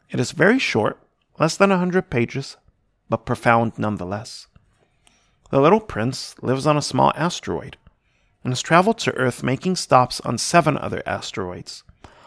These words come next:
On each asteroid, he meets one person who is stuck in some cycle of modern life, whether it is the pursuit of fame, or wealth, or the power-hungry, or those stuck in a cycle of never-ending work.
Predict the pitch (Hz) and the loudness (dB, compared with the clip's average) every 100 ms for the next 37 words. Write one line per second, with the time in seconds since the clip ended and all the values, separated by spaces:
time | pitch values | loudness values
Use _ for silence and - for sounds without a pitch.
0 | _ _ _ 165 190 233 - - 190 - | _ _ _ 0 0 0 -2 -2 -2 -4
1 | - 110 107 104 123 147 - 135 156 - | -4 -2 -2 -6 -4 -4 -4 -2 -2 -2
2 | 135 - 110 110 113 - - 147 117 110 | -6 -6 -6 -4 -4 -4 -2 -2 -2 -4
3 | - 160 185 - 165 175 123 104 113 156 | -2 -2 0 0 0 2 -2 0 0 2
4 | 135 87 78 117 - _ _ - _ - | 2 -2 -10 -14 -20 _ _ -20 _ -20
5 | - - 139 120 113 101 - - 98 - | -18 2 4 6 2 -2 -6 -10 -10 -6
6 | 101 - - 127 139 160 160 165 - 104 | -6 -8 -10 -4 -2 -2 -4 -8 -12 -10
7 | 90 92 98 117 131 - - - - 107 | -10 -6 -2 -2 -4 -10 -20 -10 -4 -4
8 | 110 - 117 127 131 135 131 143 151 - | -4 0 2 2 0 -4 -4 -8 -10 -14
9 | - - - 170 170 208 240 - - 190 | -20 -20 0 2 4 4 0 -4 -2 -2
10 | - - 147 143 147 139 - 139 113 107 | -2 -4 -4 2 2 2 0 -2 -4 -4
11 | 107 113 139 - 104 117 113 104 82 _ | -4 -2 -4 -4 -8 -6 -4 -6 -8 _